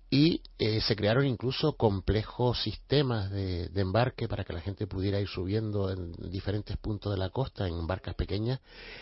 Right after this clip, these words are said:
evitando siempre ser detectados por, por la Guardia Civil. Un hecho, un, un hecho curioso, cómo los barcos de pesca que, que teníamos en aquella época, pues fueron la, la vía de escape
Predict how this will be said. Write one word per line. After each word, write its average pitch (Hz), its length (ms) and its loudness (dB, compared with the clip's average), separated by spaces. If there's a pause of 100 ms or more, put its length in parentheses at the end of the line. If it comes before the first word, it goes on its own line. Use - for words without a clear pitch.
(180)
evitando 117 520 4
siempre 120 460 0
ser 113 260 0
detectados 98 720 -2
por, 90 400 -2
por - 160 -4
la 87 80 -2
Guardia 87 280 -4
Civil. 110 340 -4 (280)
Un 95 160 -4
hecho, 92 320 -4
un, 85 320 -8 (220)
un 110 140 0
hecho 113 200 -2
curioso, 117 540 2 (880)
cómo 131 500 6
los 107 380 4
barcos 127 340 2
de 113 100 4
pesca 151 440 0
que, - 120 -6
que - 220 -4
teníamos 101 300 0
en 104 60 0
aquella 101 200 0
época, 117 300 -2
pues 104 180 -4
fueron 107 320 -2
la, 87 240 0
la 95 180 0
vía 98 200 0
de 90 80 -2
escape - 420 -4